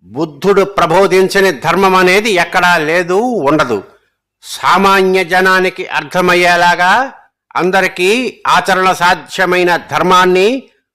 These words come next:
ఉత్తమ జీవన సూత్రాలను ప్రచారం చేశాడు. బుద్ధుని బోధనలోని సత్యాన్ని గుర్తించి వేలాది మంది అతని శిష్యులుగా చేరారు, అనుసరించారు. అహింసను పరమధర్మంగా బోధిస్తూ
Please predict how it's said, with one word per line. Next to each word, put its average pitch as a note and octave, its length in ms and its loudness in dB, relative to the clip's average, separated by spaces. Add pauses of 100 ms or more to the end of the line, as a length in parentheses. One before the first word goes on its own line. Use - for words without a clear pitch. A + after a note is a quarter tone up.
(140)
ఉత్తమ F#3 460 0
జీవన F3+ 480 0
సూత్రాలను F3+ 920 0
ప్రచారం E3 600 -2
చేశాడు. C#3 400 -6 (840)
బుద్ధుని D3+ 600 0
బోధనలోని F#3 800 2
సత్యాన్ని F#3+ 580 -2
గుర్తించి G3+ 840 -4 (340)
వేలాది F#3+ 640 2
మంది F#3 520 -4
అతని E3 320 0
శిష్యులుగా F#3 680 0 (100)
చేరారు, D#3+ 320 -2 (420)
అనుసరించారు. D3+ 680 -4 (760)
అహింసను F3 580 0
పరమధర్మంగా F3 920 0
బోధిస్తూ F3 840 -4